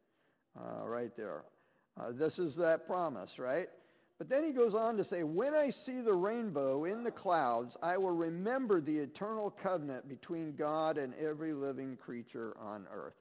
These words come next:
You know, we started out, we talked about a symbol that, uh, we often give to each other around this time of year, right? And here is that symbol. It's a heart.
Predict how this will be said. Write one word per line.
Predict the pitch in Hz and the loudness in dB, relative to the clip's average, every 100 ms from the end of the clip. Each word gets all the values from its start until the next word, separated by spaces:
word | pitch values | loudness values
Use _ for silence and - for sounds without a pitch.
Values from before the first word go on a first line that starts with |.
| _ - _ _ | _ -20 _ _
You | 156 | -2
know, | 160 156 | 2 2
we | 139 123 | 2 -2
started | - 147 151 139 131 | -6 0 0 2 2
out, | 127 | 2
we | 104 110 | 0 -6
talked | - 131 131 | -2 -2 -2
about | 123 127 117 | -4 0 0
a | 113 | -2
symbol | - 202 190 95 87 - | -2 0 0 -4 -8 -8
that, | 113 104 - - | -4 -4 -6 -8
uh, | 120 107 - _ _ _ | -8 -8 -12 _ _ _
we | 147 143 | 2 6
often | 147 139 - 127 | 6 4 -4 -8
give | 123 156 156 | -4 -2 -2
to | - 139 | -4 -4
each | 120 - | -4 -4
other | 120 113 123 | -2 -2 -2
around | 113 117 131 139 131 | -2 -2 0 -2 -2
this | 123 - | -4 -6
time | - 147 135 | -4 -2 -2
of | 120 | -2
year, | 156 196 113 - - | 4 6 4 0 -14
right? | - 120 165 - - _ _ _ _ _ _ _ _ - | -4 -2 -2 -4 -16 _ _ _ _ _ _ _ _ -16
And | 120 | -10
here | 135 151 | -4 -2
is | 139 117 | -2 -4
that | 87 - _ _ _ _ _ _ _ _ _ _ _ _ _ _ _ _ _ | -10 -10 _ _ _ _ _ _ _ _ _ _ _ _ _ _ _ _ _
symbol. | - 117 - - _ _ _ _ _ _ _ _ _ _ _ _ | -10 -10 -10 -20 _ _ _ _ _ _ _ _ _ _ _ _
It's | - | -6
a | 131 | -6
heart. | 202 - | -4 -8